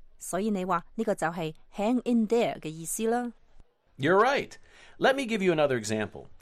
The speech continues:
Speaker 2: If someone is having an emergency and calls the nine one one emergency hotline, the operator might say, "Hang in there. An ambulance will be there in a few minutes."
Speaker 1: 哦，你話如果遇到緊急嘅情況打九一一電話，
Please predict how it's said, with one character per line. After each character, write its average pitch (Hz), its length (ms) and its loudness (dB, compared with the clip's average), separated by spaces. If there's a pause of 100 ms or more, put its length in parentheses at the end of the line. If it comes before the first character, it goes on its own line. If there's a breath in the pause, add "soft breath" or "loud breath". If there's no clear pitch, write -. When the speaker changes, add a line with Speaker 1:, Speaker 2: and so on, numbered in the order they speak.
(220 loud breath)
Speaker 2:
If 117 140 -4
someone 233 320 2
is 147 80 -2
having 175 300 4
an 127 80 0
emergency 117 760 -2 (120)
and 117 140 -2
calls 147 360 4
the 120 80 0
nine 131 520 0
one 139 300 0
one 131 200 0
emergency 113 600 -4
hotline, 85 540 -2 (340 soft breath)
the 120 140 2
operator 117 440 2
might 131 260 0
say, 113 400 0 (300)
"Hang 98 340 0
in 202 140 2
there. 120 320 0 (160)
An 101 120 -6
ambulance 117 560 -2
will 104 100 -4
be 127 120 0
there 135 200 0
in 127 160 -2
a 120 40 -2
few 143 220 -6
minutes." - 440 -6 (580 soft breath)
Speaker 1:
哦， 190 280 2
你 175 160 -2
話 190 240 0 (180 soft breath)
如 175 100 -8
果 208 120 2
遇 269 140 0
到 202 140 -2
緊 170 300 -2
急 269 100 0
嘅 254 120 -4
情 170 240 -6
況 208 240 2
打 202 280 0
九 196 180 -2
一 214 40 -2
一 247 160 0
電 190 280 -4
話， 185 260 2